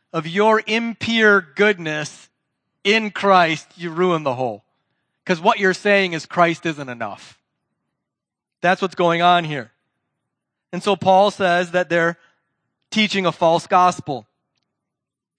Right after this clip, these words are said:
And the way that he does it is by showing that the gospel that he preached came from God and not from man. And we should believe that which purely comes from God.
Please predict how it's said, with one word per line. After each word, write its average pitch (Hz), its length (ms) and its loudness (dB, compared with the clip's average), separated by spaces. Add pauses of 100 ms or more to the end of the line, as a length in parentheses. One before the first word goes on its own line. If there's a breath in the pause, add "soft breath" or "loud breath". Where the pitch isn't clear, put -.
(220)
And 180 140 -2
the 185 80 2
way 196 240 2
that 233 160 0
he 202 80 -6
does 180 360 2
it 143 260 -6 (300)
is 196 200 0
by 180 180 2
showing 202 480 0
that 180 200 -2
the 175 60 -6
gospel 196 460 0
that 185 140 -2
he 202 180 -6
preached 175 380 -2
came 196 240 -2
from 170 180 -4
God 165 320 2
and 151 80 -8
not 151 240 -2
from 139 160 -12
man. 113 340 -10 (2000)
And 160 200 -8
we 214 140 -2
should 190 220 -6
believe 175 440 -4
that 175 240 2
which - 300 -6
purely 185 480 -2
comes 151 300 -6
from 131 200 -14
God. 107 260 -10